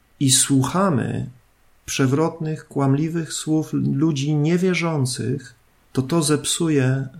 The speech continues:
nasze dobre obyczaje, to zepsuje nasze dobre, sprawiedliwe życie. Apostoł Paweł tutaj nie mówi o tym, żebyśmy oddzielili się od tego świata i nie rozmawiali z niewierzącymi, i nie słuchali tego, co mają do powiedzenia,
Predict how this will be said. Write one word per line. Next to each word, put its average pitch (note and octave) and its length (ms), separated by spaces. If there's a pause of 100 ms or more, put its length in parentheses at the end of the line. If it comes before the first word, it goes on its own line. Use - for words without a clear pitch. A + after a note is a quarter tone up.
nasze B2 760 (180)
dobre B2 400
obyczaje, A#2 600
to A#2+ 160
zepsuje C#3 480
nasze B2+ 340
dobre, B2+ 460 (180)
sprawiedliwe A#2+ 760
życie. A#2+ 480 (680)
Apostoł F3+ 380
Paweł F#3 320
tutaj E3+ 320
nie C#3 140
mówi D#3 400
o A#2 260
tym, A#2+ 260
żebyśmy B2 600
oddzielili B2+ 640
się A#2 180
od A2 140
tego A2 240
świata A#2 460
i A#2 80
nie B2 160
rozmawiali B2 640
z B2+ 100
niewierzącymi, A2+ 800
i A2+ 120
nie A#2+ 140
słuchali C3 500
tego, A#2+ 240
co A#2+ 140
mają A#2 260
do A#2 100
powiedzenia, A2+ 760